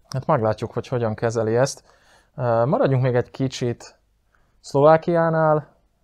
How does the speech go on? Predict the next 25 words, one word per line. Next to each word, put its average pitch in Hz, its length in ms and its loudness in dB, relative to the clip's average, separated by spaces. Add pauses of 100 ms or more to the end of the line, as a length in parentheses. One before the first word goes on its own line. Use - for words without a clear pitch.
(180)
ö, 110 340 -6
de 113 80 -4
hagyjuk 117 400 -2
most 117 180 -12
egy 110 80 -10
picit 113 300 -10
a, 110 160 -6 (220)
az 117 140 -8
aktuál 123 440 2
politikát. 135 580 0
Ugye 127 180 0
a, 120 220 2 (320)
az 127 120 -8
elmúlt 170 340 2
napok 135 240 -2
egyik 113 200 -4
központi 113 420 -6
témája 113 400 -2
volt 110 160 -6
az 107 100 -8
AstraZeneca 107 640 -4
vakcina 107 440 -4
körül 101 300 -4
kialakult, 104 760 -4
ö, 110 60 -6